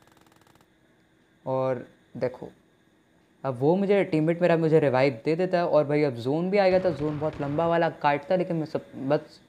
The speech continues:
luckily यहाँ पे healing हो जाती है, वरना ये हो जाता ना कि तुम revive हो रहे हो और healing, revive हो रहे हो फिर knock, revive, revive knock का ही scene चलता रहता। अब देखो हम यहाँ पे एकदम जा रहे थे कि, अ, अब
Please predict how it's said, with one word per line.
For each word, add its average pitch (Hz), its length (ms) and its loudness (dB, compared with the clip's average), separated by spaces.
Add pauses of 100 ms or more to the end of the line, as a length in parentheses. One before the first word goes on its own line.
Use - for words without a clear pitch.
luckily 185 400 2
यहाँ 185 140 6
पे 196 120 4
healing 165 340 2
हो 165 100 2
जाती 143 220 0
है, 151 60 2
वरना 151 320 -2 (460)
ये 165 60 2
हो 180 100 2
जाता 147 220 2
ना 190 260 0
कि 196 440 -6 (100)
तुम 175 220 0
revive 156 360 4
हो 175 100 0
रहे 185 80 0
हो 190 60 2
और 180 80 0
healing, 120 300 -4
revive 135 380 0
हो 180 100 0
रहे 190 100 -2
हो 190 60 -2
फिर 165 220 2
knock, 120 360 -4
revive, 143 200 2 (360)
revive 160 360 4
knock 202 180 -2
का 208 100 4
ही 208 80 4
scene 180 240 2
चलता 170 300 4
रहता। 160 240 4
अब 156 260 2
देखो 175 260 4
हम 160 220 2
यहाँ 156 220 2
पे 160 100 6
एकदम 160 580 2
जा 139 280 2
रहे 175 120 2
थे 175 300 2
कि, 160 480 0
अ, 139 260 2
अब 147 160 0